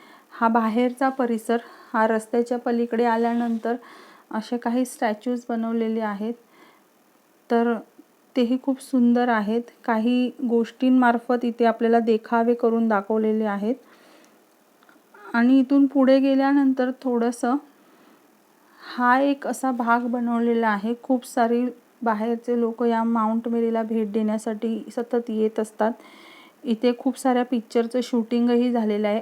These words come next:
अमर अकबर अँथोनी पिक्चरचंही शूटिंग या बँक्स, या माउंट मेरी चर्चमध्ये झालेलं आहे. खूप पिक्चरचं स्टो-, शूटिंग झालेलं आहे. इथेही बाहेर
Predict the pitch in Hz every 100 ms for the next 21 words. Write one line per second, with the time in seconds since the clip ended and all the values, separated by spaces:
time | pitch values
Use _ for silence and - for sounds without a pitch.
0 | 220 233 240 240 226 254 247 233 226 240
1 | 240 233 - 240 - 247 254 - 220 233
2 | 233 226 226 - - - - - 240 233
3 | 220 226 - - 254 233 226 226 247 254
4 | 254 _ _ - 240 233 226 233 247 240
5 | 233 233 214 226 226 226 233 220 214 214
6 | 208 220 233 269 269 262 220 233 220 233
7 | 240 240 220 262 214 220 226 208 208 202
8 | 202 208 254 - - - - - - -
9 | _ _ - _ _ - - - - -
10 | - 262 262 294 285 277 254 240 254